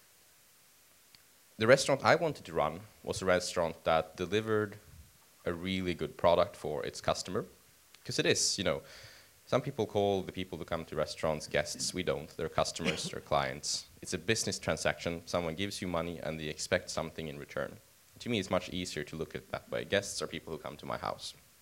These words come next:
you know, that are invited. Um, but we have to offer them, you know, what they pay for so they keep coming back, because they coming back,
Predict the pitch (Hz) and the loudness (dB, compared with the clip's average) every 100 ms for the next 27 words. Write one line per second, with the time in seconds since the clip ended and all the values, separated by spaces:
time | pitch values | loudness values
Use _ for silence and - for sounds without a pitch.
0 | - - - - 67 65 78 71 73 64 | -20 -20 -20 -10 -10 -4 -2 -2 0 -2
1 | - - - - - - - - - - | -2 -14 -20 -20 -20 -20 -18 -16 -18 -20
2 | - - 90 92 92 95 - - - - | -20 0 4 6 4 0 -6 -20 -20 -20
3 | - - 117 143 185 185 - 135 - 110 | -20 -2 0 2 2 2 6 6 6 6
4 | 90 85 87 - - 92 82 87 87 82 | 8 6 0 -10 -14 -4 -2 -2 -4 0
5 | 113 117 85 - 85 85 95 - 87 85 | 2 2 0 -2 -6 -8 -10 -4 -2 4
6 | 98 90 - - 92 - - 95 135 139 | 8 6 6 -2 -2 -2 -2 4 4 4
7 | 123 107 104 104 - | 0 2 2 2 -2